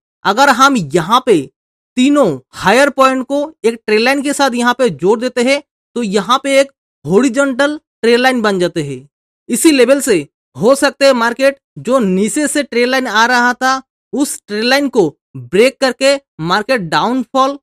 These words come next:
कर सकते हैं, यानी डाउन ट्रेंड को कंटिन्यू कर सकते हैं, या हो सकते हैं जो ऊपर से हॉरिजॉन्टल रेजिस्टेंस बनाया है, उस रेजिस्टेंस को मार्केट ब्रेक करके अपसाइड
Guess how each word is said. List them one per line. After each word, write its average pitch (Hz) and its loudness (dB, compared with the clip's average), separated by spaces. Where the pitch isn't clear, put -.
कर 233 -2
सकते 262 -4
हैं, 269 2
यानी 233 -2
डाउन 185 -2
ट्रेंड 269 -4
को 277 -2
कंटिन्यू 233 -4
कर 247 -2
सकते 262 -4
हैं, 285 -2
या 220 0
हो 156 0
सकते 226 -2
हैं 143 -8
जो 226 0
ऊपर 247 -2
से 165 -2
हॉरिजॉन्टल 262 0
रेजिस्टेंस 233 -2
बनाया 254 0
है, 262 -2
उस 285 -4
रेजिस्टेंस 240 -2
को 165 -4
मार्केट 214 -2
ब्रेक 180 0
करके 269 -6
अपसाइड 277 -2